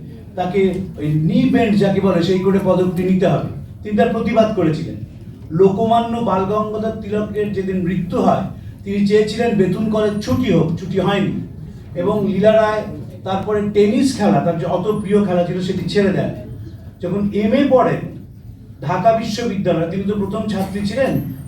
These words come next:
জোর করে তিনি co-education শুরু করেন এবং সেটি এখনও ঢাকা বিশ্ববিদ্যালয়ে চলছে। তারপরেই তার এই দীপালি সংঘ এবং সেখানে নারী শিক্ষার প্রচার। নারী শিক্ষা তো তখন হতোই না।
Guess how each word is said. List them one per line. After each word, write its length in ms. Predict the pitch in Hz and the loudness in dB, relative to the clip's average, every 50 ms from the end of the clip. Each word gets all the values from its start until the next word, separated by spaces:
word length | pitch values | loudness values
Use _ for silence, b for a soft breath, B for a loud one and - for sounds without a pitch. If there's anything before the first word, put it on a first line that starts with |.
| - - | -8 -2
জোর 280 | 151 190 196 196 196 - | 4 4 4 4 4 2
করে 200 | 226 226 247 240 | 0 0 0 -2
তিনি 240 | - 214 208 - 208 | -2 -2 -4 -4 0
co-education 640 | 208 202 196 196 185 - 196 208 - 202 196 180 - | 4 4 4 4 2 0 -2 -2 -2 0 0 -2 -2
শুরু 200 | - 185 180 175 | -2 -2 -4 -2
করেন 420 | 175 190 185 165 160 165 165 - - - B B B B B | -2 0 0 0 0 -2 -2 -4 -6 -8 B B B B B
এবং 200 | 175 180 185 185 | -4 -2 -2 0
সেটি 240 | - 185 - 190 185 | -2 -2 0 0 0
এখনও 360 | 170 175 - 226 240 247 196 | 0 0 0 -2 -4 -2 -2
ঢাকা 180 | 196 196 196 | -2 -2 -2
বিশ্ববিদ্যালয়ে 840 | - 180 175 - - 190 180 185 170 160 180 175 175 175 165 156 - | -4 -4 -4 -6 -6 -6 -6 -6 -4 -2 -2 2 2 2 2 2 2
চলছে। 420 | 202 196 180 160 - 143 139 143 156 - - - - B B B B B B - | 2 2 2 2 0 0 -2 -2 -4 -6 -10 -12 -14 B B B B B B -4
তারপরেই 920 | 175 170 185 202 208 208 208 - 185 202 214 208 202 165 160 160 - - - - - - - | 0 0 2 2 2 0 0 0 0 0 2 2 2 2 2 2 2 -2 -4 -8 -10 -10 -4
তার 140 | 185 175 180 | 0 2 2
এই 80 | 196 190 | 2 2
দীপালি 580 | 156 147 - 160 185 - - 220 214 214 - | 0 0 0 -2 0 2 4 4 4 4 2
সংঘ 340 | - 202 - 262 - 220 226 | 0 0 0 0 0 0 0
এবং 240 | 233 226 214 208 202 | -2 -2 -2 -2 -2
সেখানে 460 | 202 196 190 190 202 208 208 208 196 | -2 -2 -2 -2 -2 -2 -2 -2 0
নারী 400 | 185 185 175 180 185 190 208 208 | 0 0 2 2 2 2 2 2
শিক্ষার 480 | - - 262 254 254 247 - 233 214 - - - | 0 0 0 -2 -2 -2 0 2 2 2 2 0
প্রচার। 300 | 160 151 151 139 - - - - - - - B B B B B B B B | -2 -2 -2 -2 -4 -6 -8 -12 -14 -14 -16 B B B B B B B B
নারী 340 | 156 160 170 185 196 - - | 0 2 2 4 4 2 0
শিক্ষা 400 | - 226 247 247 247 - 233 233 | 0 -2 -2 -2 -2 0 0 0
তো 120 | 233 226 | 0 0
তখন 260 | 226 220 208 - 185 | 0 0 0 2 2
হতোই 380 | 160 190 - - 233 233 214 180 | 4 4 4 2 2 2 2 2
না। 260 | - - - - - | 2 2 0 -2 -4